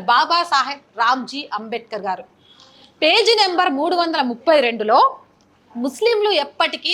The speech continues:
దేశభక్తులు కాలేరు, కారు" అని చాలా క్లియర్గా చెప్పారు.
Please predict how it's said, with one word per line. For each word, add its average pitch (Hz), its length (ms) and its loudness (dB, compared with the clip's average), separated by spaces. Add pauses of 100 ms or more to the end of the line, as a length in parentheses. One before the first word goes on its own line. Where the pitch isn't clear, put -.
(160)
దేశభక్తులు 277 600 -4 (120)
కాలేరు, 254 540 2 (200)
కారు" 214 460 2 (1400)
అని 277 180 -2 (140)
చాలా 302 500 2
క్లియర్గా 240 520 -8
చెప్పారు. 233 420 -6